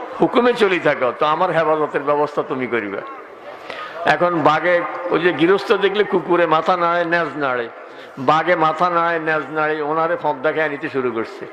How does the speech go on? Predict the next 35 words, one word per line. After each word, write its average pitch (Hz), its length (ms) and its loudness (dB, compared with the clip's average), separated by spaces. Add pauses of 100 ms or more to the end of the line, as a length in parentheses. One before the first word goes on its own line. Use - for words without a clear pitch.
(440)
এই 151 140 2
জঙ্গলের 180 460 4
ভিতর 180 280 2
দিয়ে 190 220 4
ওনারে 185 260 2
নিয়ে 170 260 2
চলছে, 156 260 2
যাইতে 185 340 2
যাইতে 202 280 2
এক 208 180 0
জায়গা 185 220 4
গিয়া 165 340 0 (460)
হঠাৎ 196 220 4 (120)
করে 202 200 4
বাঘে 160 360 4
আবার 170 260 2
মাথা 151 300 0
নাড়ে, 170 320 -2 (500)
জঙ্গলের 160 340 2
ভিতরে 170 240 -2
ঢুকে 151 240 0
গেছে। 131 340 -2 (360)
উনি 196 200 2
চিন্তা 196 280 2
করলেন, 190 380 2
"বাঘ 175 160 4
দিয়ে 180 160 2
আবার 190 180 2
বিদায় 180 280 2
নিয়ে 147 220 2
গেল, 135 260 -2
তো 147 60 2
আমার 165 220 2
কি 156 160 -2
উপায়?" 110 260 0